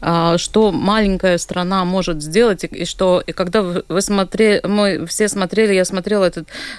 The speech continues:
эм, ну, эм, как это называется, лист, э, кто играет, э, вообще-то, э, в этом финальных, э, матчах, да, мы, мы видим Соединённые Штаты, мы видим огромные страны.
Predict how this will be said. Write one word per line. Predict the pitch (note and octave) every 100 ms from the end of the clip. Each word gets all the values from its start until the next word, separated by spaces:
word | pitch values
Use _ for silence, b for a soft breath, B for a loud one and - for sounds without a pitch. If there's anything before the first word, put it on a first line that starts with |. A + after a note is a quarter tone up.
| -
эм, | D#3+ D#3+ D#3+ D#3 - G2 - -
ну, | F#3+ G3+ -
эм, | - C3+ E3+ D#3+ B B - -
как | D3
это | -
называется, | D#3 D#3 D#3 - D#3+
лист, | F#3+ F#3 -
э, | - F3 F3
кто | - - G#3 F3+
играет, | E3+ G3 F3+ - -
э, | - E3+ E3+
вообще-то, | E3 F3 - F3+ E3+
э, | D#3 D#3 D3+ C3+ - E3 D#3+ C#3
в | E3
этом | E3 D3+ D#3 C#3+ - - - - -
финальных, | D#3 F#3+ F#3+ F3 D#3+ -
э, | F3 -
матчах, | A3 D#4+ - D#3+
да, | F3+ G#3 D#4+ B
мы, | F3 G3
мы | G3+ G3+
видим | G#3 G#3+ G3+ F3
Соединённые | E3 F#3+ F3 G#3 G3 F#3
Штаты, | - F3 D3+ C4
мы | G#3
видим | B3+ A#3
огромные | A3 G#3+ D4+ D4+ C#4
страны. | B3+ C#4+ C4 F3